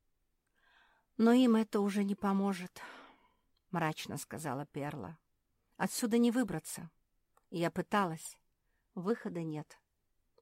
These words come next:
Марсия зарыдала. Наретта вдруг громко заплакала. "Прости, Марсия, это я тебя сюда потащила. Поверила морской свинке Ноне.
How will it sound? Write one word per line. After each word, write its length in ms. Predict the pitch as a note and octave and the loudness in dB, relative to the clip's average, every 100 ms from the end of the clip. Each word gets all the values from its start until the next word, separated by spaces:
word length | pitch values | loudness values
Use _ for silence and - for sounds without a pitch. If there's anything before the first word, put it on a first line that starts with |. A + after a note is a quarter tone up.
| _ _ _ - | _ _ _ -4
Марсия 580 | E3 F3+ G3 - E3 D#3 | 0 0 -2 -4 -4 -4
зарыдала. 640 | D3+ D#3 D3 C#3+ C3+ D3+ _ _ _ _ _ _ _ _ _ - | -4 -6 -4 -2 -2 -6 _ _ _ _ _ _ _ _ _ -8
Наретта 480 | E3+ E3 F3+ - D#3 | -2 0 -2 -4 -10
вдруг 360 | D3 E3 - - | -6 -6 -6 -4
громко 340 | D#3 D3+ D3+ | -4 -2 -6
заплакала. 720 | D3 D#3 D#3 D#3 - D#3 D#3 _ _ _ _ _ _ _ _ _ _ _ _ _ _ - | -8 -8 -8 -8 -10 -14 -14 _ _ _ _ _ _ _ _ _ _ _ _ _ _ 0
"Прости, 440 | B3 A3+ - D4 | 2 2 0 2
Марсия, 580 | C4 G#3+ G3+ - - G3+ _ _ _ _ _ _ - | 4 4 0 -6 -8 -8 _ _ _ _ _ _ -6
это 220 | G#3+ A#3+ | 0 0
я 300 | G3+ A#3+ A3 | 2 2 0
тебя 300 | - F3+ F#3 | -2 -2 -2
сюда 280 | - F#3+ F#3+ | -2 -2 -2
потащила. 720 | F#3+ F#3+ G3 - G#3 F3 F#3 _ _ _ _ _ - | -2 -4 -4 -2 -2 -4 -6 _ _ _ _ _ 0
Поверила 680 | A3+ G#3 G#3 C#4 A#3+ G3+ G3 | 2 2 2 4 4 4 4
морской 480 | G3+ G3+ - A#3+ | 2 0 2 2
свинке 640 | G3 - G3 B3 G#3 - A3 | 2 -2 2 4 4 2 2
Ноне. 460 | A3+ A3 F#3+ F3+ | 4 4 2 -4